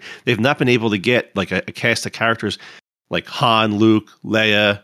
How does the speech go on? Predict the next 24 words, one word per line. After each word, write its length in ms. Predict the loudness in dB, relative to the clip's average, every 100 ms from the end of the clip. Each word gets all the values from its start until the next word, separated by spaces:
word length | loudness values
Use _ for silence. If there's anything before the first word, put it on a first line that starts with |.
| _
Chewbacca, 720 | -6 -2 2 2 2 0 0 0
C 240 | -2 -4
three 160 | -4 -6
P 240 | -2 0
O, 240 | 2 0
R 180 | 2 0
two. 400 | 0 0 2 2
Like, 220 | 2 0 -4 -20 -20 -20 _ _ _ _ 0
they 120 | 2
were 80 | 4
entertaining. 540 | 2 0 0 0 0
They 80 | 0
were 120 | -2
fun. 520 | -2 -2 2 2 2 -2
It 100 | 0
wasn't 380 | 2 4 2 0 _ _ -14
super 420 | -8 -2 -2 0
serious. 640 | -4 0 0 0 -2 -6 -2
And 140 | 2
then 120 | 4
you 120 | 4 4
had 240 | 2 2
the 120 | 2
Va-, 300 | 2 2 0